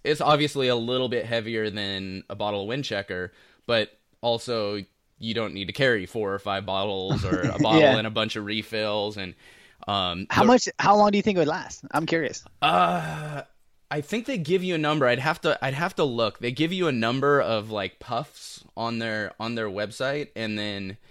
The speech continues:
Speaker 1: the, uh, I think the time that the, uh, that the charge lasts. But I've, uh, I took it out on, like, a three-day trip to Joshua Tree, and then, uh,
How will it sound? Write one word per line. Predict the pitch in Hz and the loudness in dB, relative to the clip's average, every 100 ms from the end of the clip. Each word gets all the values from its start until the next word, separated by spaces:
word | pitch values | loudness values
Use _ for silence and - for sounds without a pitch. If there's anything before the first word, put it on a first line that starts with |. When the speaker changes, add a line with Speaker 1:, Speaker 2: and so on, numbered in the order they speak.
| - - - _ - | -20 -20 -20 _ -14
Speaker 1:
the, | 113 120 110 104 | -6 -2 2 2
uh, | 95 90 87 - | 2 0 -2 -4
I | 110 | -6
think | 127 117 | -8 -8
the | 107 | -12
time | - 113 113 120 | -6 -2 -2 -2
that | 107 95 - | -2 -4 -6
the, | 101 92 87 85 82 82 - _ _ _ _ - | -6 -4 -4 -4 -6 -10 -16 _ _ _ _ -16
uh, | 95 85 65 65 69 - | -8 -8 -6 -10 -12 -10
that | 113 | -10
the | 104 | -8
charge | 123 113 131 | -4 -4 -2
lasts. | 139 151 160 165 - - - _ _ - | -2 -2 -2 -6 -16 -20 -20 _ _ -10
But | 120 131 120 - - | 0 2 2 0 0
I've, | 139 160 165 151 131 - | 0 2 0 -2 -8 -8
uh, | 107 95 85 69 67 _ _ _ | -4 -2 -4 -6 -10 _ _ _
I | 120 | -4
took | 139 165 147 | -2 -2 0
it | |
out | 139 139 | 2 2
on, | 135 | 2
like, | 120 104 110 | 0 -2 -2
a | 92 92 - - | -4 -6 -14 -16
three-day | - 120 139 143 135 123 | -10 -8 -4 0 0 0
trip | - 135 127 123 - | -4 -2 -2 -4 -8
to | 98 | -8
Joshua | 107 113 131 139 123 | -2 -2 -2 -4 -4
Tree, | - 143 127 123 120 123 - - - _ - | -4 -4 -2 -4 -4 -6 -8 -16 -20 _ -8
and | 110 107 | -4 -2
then, | 107 104 101 95 95 - | 0 0 -2 -4 -6 -8
uh, | 101 90 87 80 78 | -6 -4 -2 -4 -6